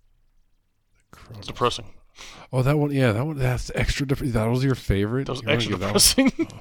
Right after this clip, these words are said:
Speaker 1: Oh, that one is extra depressing. But yeah, we get on, before we get to that, it's Calendar Man and New Year, New You. Writer by Christoph, or Christos Gage, uh, Carl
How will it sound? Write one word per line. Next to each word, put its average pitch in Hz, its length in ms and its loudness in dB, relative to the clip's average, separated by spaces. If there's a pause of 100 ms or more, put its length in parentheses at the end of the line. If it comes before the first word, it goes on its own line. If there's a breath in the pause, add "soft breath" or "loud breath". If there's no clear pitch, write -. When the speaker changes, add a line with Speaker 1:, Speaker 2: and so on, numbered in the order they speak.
(140)
Speaker 1:
Oh, 139 60 -10
that 143 60 0
one 127 200 6 (120)
is 104 400 0
extra 98 320 -2
depressing. 92 440 -2
But 107 120 2
yeah, 120 80 2
we 120 120 4
get 139 120 0
on, 127 100 -4 (280 loud breath)
before 143 200 4
we 131 80 8
get 104 100 4
to 92 80 2
that, 92 140 4
it's - 120 -4
Calendar 90 460 2
Man 85 320 -2
and 80 300 -6
New 95 140 4
Year, 98 360 4
New 95 220 4
You. 92 400 4 (760 loud breath)
Writer 82 260 -2
by 82 220 -8
Christoph, - 800 -4
or 95 160 -4
Christos - 500 -4
Gage, 82 560 -4 (580 soft breath)
uh, 85 100 -8 (120)
Carl 87 520 0